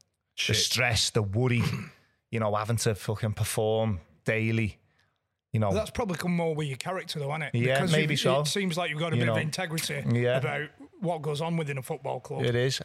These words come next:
Speaker 2: and, um,
Speaker 3: You kind of cause yourself that, that stress in, in a
Speaker 2: Well,
Speaker 3: positive way.
Speaker 2: well, obviously, I thought I could change the, when I,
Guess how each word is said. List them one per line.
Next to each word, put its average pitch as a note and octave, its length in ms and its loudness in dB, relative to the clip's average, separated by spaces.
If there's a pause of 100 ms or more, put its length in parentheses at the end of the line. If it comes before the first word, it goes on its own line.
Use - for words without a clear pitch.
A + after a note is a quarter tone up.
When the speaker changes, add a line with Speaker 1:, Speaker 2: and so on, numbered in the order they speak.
(100)
Speaker 2:
and, A2 220 0
um, G#2+ 60 2
Speaker 3:
You G#2 300 2 (180)
kind F#3 200 -2
of D#3+ 80 -4
cause F3+ 240 0
yourself E3 380 -2
that, D3+ 180 -4 (100)
that D3 180 -6
stress - 360 -4
in, C#3+ 380 -4
in E3+ 80 0
a B2+ 40 4
Speaker 2:
Well, B2+ 180 4
Speaker 3:
positive D3 440 -2
way. B2 280 -4
Speaker 2:
well, A#2 240 0 (540)
obviously, B2+ 560 -2 (200)
I B2 160 0
thought A2+ 360 0
I G#2+ 40 0
could G2 160 -6
change G2+ 320 -4
the, G#2 80 -2
when A#2 180 0
I, B2 40 -4